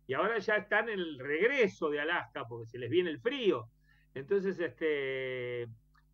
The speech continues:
eh, y hay un montón de viajeros que están en, en esa,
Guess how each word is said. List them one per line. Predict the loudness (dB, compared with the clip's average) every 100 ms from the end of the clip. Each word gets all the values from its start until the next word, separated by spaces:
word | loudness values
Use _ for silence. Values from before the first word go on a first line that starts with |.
| _
eh, | -4 -2 -2 -4
y | -2 2
hay | 6
un | 4
montón | 2 -2 4 4 4 0
de | -4
viajeros | -4 -2 -2 -2 -2
que | -4 -6 _
están | -14 -6 -2 -2 -6 -10
en, | -8 -8 -6
en | -4 2
esa, | 0 0 -2 -2 -2 -6